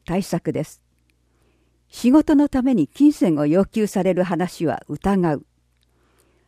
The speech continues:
「必ず稼げる」、「簡単に儲かる」といったうまい話は信用しない。事例二、マルチ商法。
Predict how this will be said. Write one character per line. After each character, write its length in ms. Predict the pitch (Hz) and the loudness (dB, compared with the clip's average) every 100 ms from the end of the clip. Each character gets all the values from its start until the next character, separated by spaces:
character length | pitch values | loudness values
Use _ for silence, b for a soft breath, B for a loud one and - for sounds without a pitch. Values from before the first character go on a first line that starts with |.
| _ - | _ -8
「必 140 | 196 233 302 285 | -2 2 2 0
ず 140 | - 233 | -2 -8
稼 360 | 170 156 196 | -10 -4 -2
げ 100 | 170 | -2
る」、 120 | 143 - b b b - | -4 -12 b b b -6
「簡 240 | 208 262 | 0 0
単 260 | - 285 277 | 0 0 0
に 140 | 277 | 0
儲 220 | 196 240 | 0 -2
か 160 | - 226 | -2 -4
る」 140 | - - _ _ | -6 -12 _ _
と 100 | 269 | -2
い 60 | 269 | -2
っ 20 | |
た 240 | - - - | -2 -4 -2
う 120 | 170 | 0
ま 140 | 247 | 0
い 60 | 214 | 0
話 440 | - 147 151 - | -2 -4 -4 -6
は 120 | 135 | -6
信 380 | - - 170 240 | -6 -10 0 2
用 180 | 240 208 | 2 -2
し 240 | - - | -6 -4
な 160 | 170 160 | -2 -2
い。 80 | - _ _ _ _ _ _ _ _ _ _ _ _ _ _ _ _ _ _ _ _ - | -6 _ _ _ _ _ _ _ _ _ _ _ _ _ _ _ _ _ _ _ _ -18
事 260 | 131 180 | -6 -2
例 260 | 214 233 208 | 0 0 -2
二、 320 | - 175 202 - _ _ _ _ _ _ | -4 -4 -4 -6 _ _ _ _ _ _
マ 180 | 175 202 | -2 0
ル 120 | 285 | 0
チ 160 | - 262 | -4 -8
商 320 | - 226 160 | -4 2 2
法。 460 | 139 - 110 - | 0 -4 -6 -6